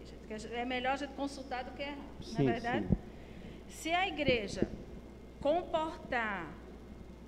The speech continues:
Speaker 1: até mil lugares, ela só poderá ter o limite de cinquenta pessoas. Até mil lugares, cinquenta pessoas. Quer dizer, é trinta por cento se não chegar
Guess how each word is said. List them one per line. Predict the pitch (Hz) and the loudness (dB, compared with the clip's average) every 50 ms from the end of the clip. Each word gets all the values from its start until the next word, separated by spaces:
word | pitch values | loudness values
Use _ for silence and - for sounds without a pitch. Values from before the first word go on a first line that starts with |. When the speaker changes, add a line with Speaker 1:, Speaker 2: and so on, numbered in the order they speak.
| - | 2
Speaker 1:
até | 233 247 262 262 - - 311 311 320 | 4 4 4 4 2 4 4 6 6
mil | 302 285 285 285 311 359 403 415 403 359 | 6 6 6 4 4 2 2 2 2 0
lugares, | 320 269 214 226 208 196 185 180 180 180 190 208 240 - - - - - - - - - - - - - - - - - - | 0 0 0 0 2 2 2 0 -2 -2 -4 -6 -6 -8 -8 -8 -10 -10 -10 -10 -12 -12 -12 -14 -14 -14 -14 -14 -12 -4 2
ela | 254 254 262 277 277 | 2 4 4 4 2
só | - 294 277 | 0 0 0
poderá | - 277 269 262 262 254 247 247 | 0 0 0 0 0 0 0 0
ter | 247 - 254 254 | 0 2 0 0
o | |
limite | 254 254 247 240 247 240 - | 2 0 -2 -4 -6 -6 -6
de | 254 254 | -8 -10
cinquenta | - - 277 285 277 - - 285 285 320 349 370 381 - - 370 359 | -8 -6 -6 -6 -6 -4 -2 0 0 2 0 -2 -4 -4 -2 -4 -2
pessoas. | 359 349 370 370 - - - - 220 190 180 175 175 170 - - - - - - - - - - - - | -2 -4 -6 -6 -6 -8 -8 -6 -6 -6 -6 -8 -8 -8 -10 -10 -10 -10 -10 -10 -12 -12 -14 -14 -6 -4
Até | 233 247 254 - 269 269 | -4 -2 0 0 0 0
mil | 262 262 262 277 311 370 370 | 0 0 0 2 2 2 2
lugares, | 359 370 320 233 233 220 196 190 190 190 202 262 302 302 - - - - - - - - | 0 0 0 0 -2 -2 -2 -2 -2 -4 -4 -4 -6 -6 -8 -10 -12 -12 -12 -12 -12 -10
cinquenta | - - - - 302 - - - - 262 269 269 285 277 - 302 277 | -10 -8 -6 -4 -6 -6 -6 -4 -2 0 0 0 0 -2 -2 -4 -4
pessoas. | - 294 302 302 - - - 190 165 - - - | -2 -4 -4 -4 -6 -8 -8 -10 -10 -10 -4 -2
Quer | - 269 | 0 0
dizer, | 233 311 294 - | 0 0 0 0
é | 285 285 | 0 -2
trinta | 285 - - 392 415 427 415 453 427 | 0 -2 -2 -2 -2 -2 -2 -4 -4
por | 427 403 381 | -4 -6 -6
cento | - - 330 320 349 - | -4 -2 -2 -2 -2 -2
se | - 370 381 | -4 -6 -6
não | 381 381 381 | -4 -4 -4
chegar | 370 - 392 349 320 254 254 247 269 311 370 | -4 -2 -4 -4 -2 -2 -2 -2 0 -2 -4